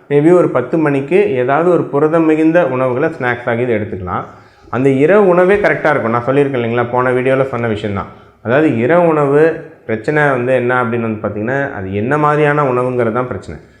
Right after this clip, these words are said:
சரிங்களா, இரவு உணவே பிரச்சனை இல்லை. So, நம்ம புத்திசாலித்தனமா யோசிச்சோம்னா, சரியான உணவை தேர்ந்தெடுத்தோம்னா, இரவு உணவே நமக்கு வந்து ஹெல்ப்ஃபுல்லாகவும் இருக்கும்.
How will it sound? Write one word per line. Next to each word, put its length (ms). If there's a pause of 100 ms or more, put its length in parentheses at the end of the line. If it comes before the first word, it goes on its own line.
(200)
சரிங்களா, 280
இரவு 260
உணவே 320
பிரச்சனை 400
இல்லை. 220 (120)
So, 100
நம்ம 220
புத்திசாலித்தனமா 560
யோசிச்சோம்னா, 520
சரியான 420
உணவை 260
தேர்ந்தெடுத்தோம்னா, 640
இரவு 360
உணவே 360 (360)
நமக்கு 340
வந்து 220
ஹெல்ப்ஃபுல்லாகவும் 600
இருக்கும். 260